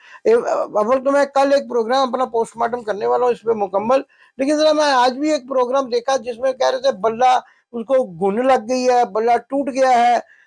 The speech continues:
अपना मुंह देखा है कैसा हुआ हुआ है? किसी टीवी चैनल ने झल्लिया नहीं, यानी झल्लिया नहीं का मतलब होता है पंजाबी में रखा नहीं, तो घर के बाहर बैठ गए। और कल हमने जब अपने प्रोग्राम में कहा कि पीछे कोई स्क्रीन भी नहीं लगी हुई, तो आज फूल रख लिए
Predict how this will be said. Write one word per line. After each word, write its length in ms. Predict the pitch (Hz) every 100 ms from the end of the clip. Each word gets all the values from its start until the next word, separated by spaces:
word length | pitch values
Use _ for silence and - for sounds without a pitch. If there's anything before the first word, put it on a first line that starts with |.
| _
अपना 400 | - - 285 294
मुंह 380 | 277 247 294 302
देखा 280 | 202 - 254
है 240 | 269 277
कैसा 520 | - _ - 233 233
हुआ 240 | 262 233 226
हुआ 160 | 214
है? 160 | 208 196 190 _ _ -
किसी 220 | 240 285
टीवी 320 | 226 254 277
चैनल 300 | 233 254 254
ने 120 | 262
झल्लिया 440 | 254 254 180 208 254
नहीं, 260 | 254 233 - _ _ -
यानी 240 | 214 233 262
झल्लिया 300 | 196 226 262
नहीं 160 | 277
का 80 | 269
मतलब 320 | 247 226 240
होता 200 | 226 208
है 80 | 226
पंजाबी 340 | 214 196 196
में 140 | 226 277
रखा 340 | 262 - 269
नहीं, 240 | 277 269 220 _ _ _ -
तो 80 |
घर 280 | 214 233 226
के 140 | 233 285
बाहर 220 | 285 285
बैठ 240 | 247 247
गए। 100 | 233
और 160 | 262 240
कल 180 | 294 311
हमने 260 | 302 254 262
जब 140 | 254
अपने 200 | 247 254
प्रोग्राम 380 | 226 226 226 247
में 160 | 254
कहा 140 | 240 269
कि 140 | 247 254
पीछे 280 | 254 226 269
कोई 120 | 254
स्क्रीन 380 | 233 220 285 302
भी 80 | 311
नहीं 100 | 320
लगी 240 | 262 233
हुई, 220 | 240 226 202 _ _ -
तो 60 |
आज 320 | 226 247 254 233 -
फूल 360 | 247 254 262 262
रख 140 | 208
लिए 420 | 220 233 240 233